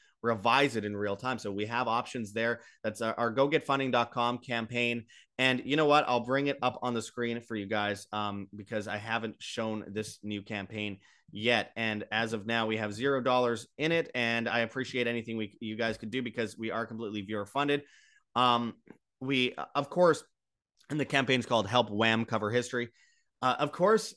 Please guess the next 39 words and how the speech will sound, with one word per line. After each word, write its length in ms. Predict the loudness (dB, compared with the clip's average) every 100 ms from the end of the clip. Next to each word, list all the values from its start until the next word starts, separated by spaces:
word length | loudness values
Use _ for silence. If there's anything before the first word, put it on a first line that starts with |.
| -4
as 220 | 2 4
always, 400 | 6 6 4 2
like, 160 | 0 0
we 80 | 2
have 240 | 4 2
a 140 | 2
Patreon, 560 | 0 -2 0 0 0 0
we 80 | 0
have 140 | -2
a 40 | -2
Subscribe 480 | -10 -4 2 2
Star, 320 | 2 0 0 -2 _ _ -2
we 160 | 0
have 300 | 2 2 2
a 60 | 0
Bitcoin 380 | 0 0 0 2
address, 400 | 4 2 0 0
we 60 |
have 100 | -2
a 40 | -2
Cointree 440 | -4 -4 -2 -2
link 220 | 0 -2 -4
with 120 | -4
a 20 |
bunch 220 | -2 -2
of 60 | -2
different 260 | -6 -6 -6
cryptocurrencies 720 | -6 -4 -2 -2 -2 -6 -6
that 120 | -6
you 140 | -6
could 140 | -4 -2
donate 320 | 0 0 0
in, 160 | -2 -4 _ _ -10
if 80 |
you 100 | -8
please, 320 | -2 2 2 2
including 480 | -4 -2 0 0
privacy 380 | 0 2 2 0
coins, 320 | -4 0 0